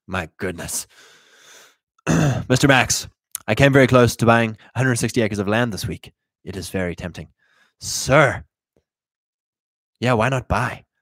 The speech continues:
It's not cheap. Hmm, okay. I would have to sell some other assets. Also, I don't have a partner to take on that project. Well, sir, build it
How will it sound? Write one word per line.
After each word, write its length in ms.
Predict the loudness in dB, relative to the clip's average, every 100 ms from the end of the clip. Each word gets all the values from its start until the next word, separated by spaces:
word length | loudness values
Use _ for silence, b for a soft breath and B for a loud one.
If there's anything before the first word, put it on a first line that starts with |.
| _ _ _ _ _ _
It's 100 | _
not 180 | -16 -14
cheap. 320 | -14 -16 -10 -12 _
Hmm, 100 | -20 -20 -20 _ -20
okay. 260 | _ -20 _ _ _ _ _ _ _ _ _ _ _ -4
I 80 |
would 120 | -2 -2
have 120 | -4
to 80 | -2
sell 260 | 2 2
some 140 | 2 -2
other 180 | -2 -2
assets. 400 | -2 -6 -10 -6
Also, 400 | -2 0 0 -2 _ -6
I 60 |
don't 140 | -4 -2
have 100 | -4
a 60 |
partner 440 | -2 -4 -4 -12 -14 _ _
to 80 | -10
take 220 | -8 -6
on 220 | -6 -8 -12 _ _
that 240 | -12 -10
project. 540 | -12 -10 -14 -20 _ _ _ b b b b b
Well, 220 | 4 4
sir, 360 | 4 2 0 -2 -10 _ _ _ _ _
build 220 | 2 2
it 240 | 2 -6